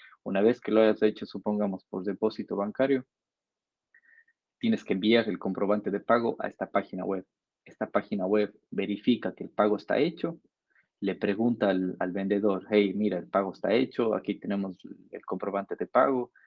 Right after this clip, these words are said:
¿recibiste el dinero?". Entonces, si el vendedor dice, "Sí, recibí el dinero", este sitio web es el que te envía los bitcoins a ti. Claro, previamente tú pusiste a qué dirección querías que te envíe.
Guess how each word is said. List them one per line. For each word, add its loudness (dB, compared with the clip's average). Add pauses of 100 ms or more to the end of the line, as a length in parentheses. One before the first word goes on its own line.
(160)
¿recibiste 0
el -2
dinero?". 0 (440)
Entonces, -6
si -8
el -6
vendedor 4
dice, -6
"Sí, 2 (340)
recibí 2
el 4
dinero", 0 (380)
este -6
sitio 4
web 4 (160)
es 0
el 2
que -4 (420)
te 0
envía 4
los -2
bitcoins -2
a 0
ti. -4
Claro, 0
previamente 0
tú -6
pusiste -6
a -4
qué -6
dirección -6
querías -4
que -14
te -6
envíe. 0